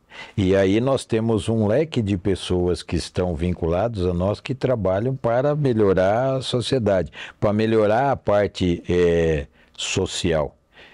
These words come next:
É, não é tudo. Nós temos sim, é, consegues, é, que tem membros da maçonaria que estão em conselho de segurança, conselho de saúde, conselho, que estão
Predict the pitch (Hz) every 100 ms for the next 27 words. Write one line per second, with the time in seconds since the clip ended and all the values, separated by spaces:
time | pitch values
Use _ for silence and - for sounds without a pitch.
0 | _ 98 90 90 104 110 156 160 160 -
1 | 95 90 78 82 90 104 - 120 139 156
2 | - - 135 131 85 - - 92 92 90
3 | - 110 - - 107 104 95 90 - -
4 | _ _ 90 87 80 - 78 95 92 92
5 | 98 85 80 76 82 80 78 87 87 87
6 | 87 78 - 82 90 85 - 82 - 80
7 | - 87 95 92 92 - - - - -
8 | - 147 131 104 - 123 123 95 95 78
9 | 82 - 80 - 92 - - - 139 143
10 | 135 156 185 160